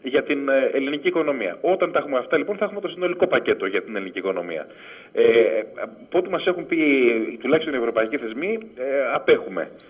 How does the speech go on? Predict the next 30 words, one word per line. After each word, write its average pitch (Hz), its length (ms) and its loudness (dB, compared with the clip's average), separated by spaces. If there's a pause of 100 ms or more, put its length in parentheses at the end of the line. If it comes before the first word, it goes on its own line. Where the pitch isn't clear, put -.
(100)
από 107 220 0
το 113 80 -4
να 107 100 0
συζητήσουμε 104 480 -6
για 95 120 0
το 85 80 -4
πρωτογενές 92 400 -6
πλεόνασμα. 160 380 -4
Δεν 160 100 0
το 160 80 -10
θέλουν 123 340 2
ούτε 143 180 -2
το 117 100 0
χρέος, 117 280 0
το 123 80 -4
πρωτογενές 117 340 -2
πλεόνασμα 110 460 0 (380)
πριν 131 200 2
από 117 140 0
τις - 100 -8
γερμανικές 101 480 0
εκλογές. 104 640 0 (440)
Ε, 151 120 2 (480)
θα 147 140 2
δούμε 202 200 0
το 160 100 -2
χρονοδιάγραμμα 107 640 2
σε 95 100 -8
αυτό. 90 320 -2
Το, 117 120 -4